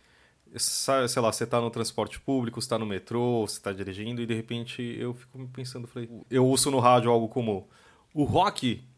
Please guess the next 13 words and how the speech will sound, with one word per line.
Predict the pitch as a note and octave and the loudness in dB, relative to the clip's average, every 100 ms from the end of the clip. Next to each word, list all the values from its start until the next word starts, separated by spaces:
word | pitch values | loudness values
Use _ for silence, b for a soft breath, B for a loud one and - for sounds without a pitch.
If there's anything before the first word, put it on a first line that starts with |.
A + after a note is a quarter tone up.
| _ | _
ativa | D3+ B2+ F3+ | -4 4 6
as | G#3 | 6
drogas, | C#3 C#3+ C#3 G#2 F#2 - - _ | 10 10 10 8 -4 -8 -12 _
que | - | -8
ativa | G#2 B2+ C3 | -2 0 0
o | |
sexo, | C#3+ D#3 D3 - - F2+ - | 2 4 2 0 -8 -10 -8
que | - | -6
ativa | A2+ D#3+ C#3+ D3+ | -4 -2 0 0
a | C3 | 0
indústria | D3 C#3+ G3+ G#3 G#3+ F#3 | -4 0 4 6 4 4
do | F3 F3+ | 2 4
aborto", | F3 D3+ D#3 B2 F#2+ | 4 6 4 2 -6